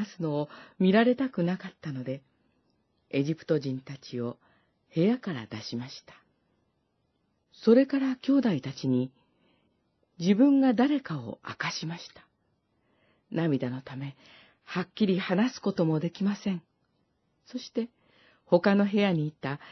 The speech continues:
エジプト人にも聞こえたほどの大きな声で泣きました。「私はヨセフです。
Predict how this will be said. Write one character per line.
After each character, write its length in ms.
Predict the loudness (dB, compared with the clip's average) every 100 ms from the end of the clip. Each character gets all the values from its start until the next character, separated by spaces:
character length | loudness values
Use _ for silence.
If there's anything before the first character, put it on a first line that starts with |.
| -20 -20 _
エ 140 | 4
ジ 140 | 4 2
プ 100 | 2
ト 140 | 2
人 240 | 4 4 4
に 120 | 2
も 160 | -2
聞 160 | -6 -6
こ 160 | 0 0
え 40 |
た 160 | 0 -2
ほ 120 | -2
ど 140 | 0
の 240 | -2 -4 -8 -2
大 380 | 4 6 6
き 140 | 4 2
な 120 | 2
声 280 | 2 4 4
で 100 | 2
泣 180 | -2 -2
き 120 | -2
ま 120 | -2
し 140 | -6
た。 160 | -14 -20 _ _ _ _ _ _ _ _ _ _ _ _ _ _ _ _ _ _ _ _ _ _ _ _
「私 520 | -2 -2 -2 -6 0 2
は 140 | 2
ヨ 180 | 2 0
セ 140 | 0
フ 160 | -4 -6
で 140 |
す。 60 | -10